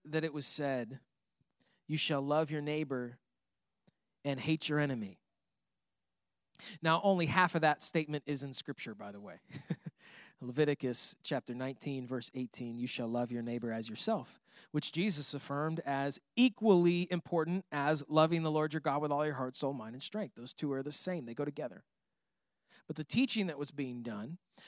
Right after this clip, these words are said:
was that you are to love your neighbor, but you could hate your enemy.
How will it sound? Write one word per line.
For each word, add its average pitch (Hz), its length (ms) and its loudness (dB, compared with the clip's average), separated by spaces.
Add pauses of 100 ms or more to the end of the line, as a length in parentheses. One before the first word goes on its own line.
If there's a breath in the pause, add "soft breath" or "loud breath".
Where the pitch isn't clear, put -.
(120)
was 160 200 2
that 160 160 0
you 175 160 2
are 180 120 4
to 160 180 0
love 190 540 2 (360 soft breath)
your 160 160 -4
neighbor, 190 500 0 (1300 loud breath)
but 170 160 0
you 190 80 6
could - 160 -2
hate - 480 -4 (280)
your 160 200 -4
enemy. 165 420 -4